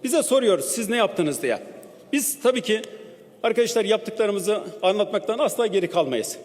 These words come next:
Ve dolayısıyla da biz bir taraftan vatandaşımıza hizmet ediyoruz. Sadece D S'yi de biz ak Parti iktidarlarında Uşağımıza tam on nokta dört milyar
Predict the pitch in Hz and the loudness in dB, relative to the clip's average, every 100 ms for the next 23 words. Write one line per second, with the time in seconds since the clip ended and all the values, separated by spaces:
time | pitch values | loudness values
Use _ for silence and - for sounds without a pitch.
0 | - - 190 175 277 311 269 170 170 - | -20 -6 -2 0 0 0 2 0 -2 -10
1 | - - - - 269 233 - 240 233 208 | -18 -20 -8 -2 -2 0 2 0 2 -2
2 | 170 196 226 208 202 202 175 160 170 190 | 0 0 0 0 0 0 0 0 0 0
3 | 220 220 233 226 - - - - - 302 | 0 2 2 2 -2 -10 -14 -10 0 4
4 | 320 262 226 196 220 220 220 214 175 185 | 6 4 2 4 4 4 4 2 4 0
5 | 214 - - 202 214 - 269 262 240 202 | 0 -10 -10 -4 -4 0 0 2 2 0
6 | 214 196 214 208 208 185 220 - - - | 0 0 2 4 2 2 0 0 -14 -16
7 | - - 359 285 277 226 196 208 226 226 | -20 -4 0 4 4 4 0 2 0 0
8 | - 277 302 247 - 196 233 220 233 208 | 4 4 6 2 2 4 6 4 2 0
9 | - | 0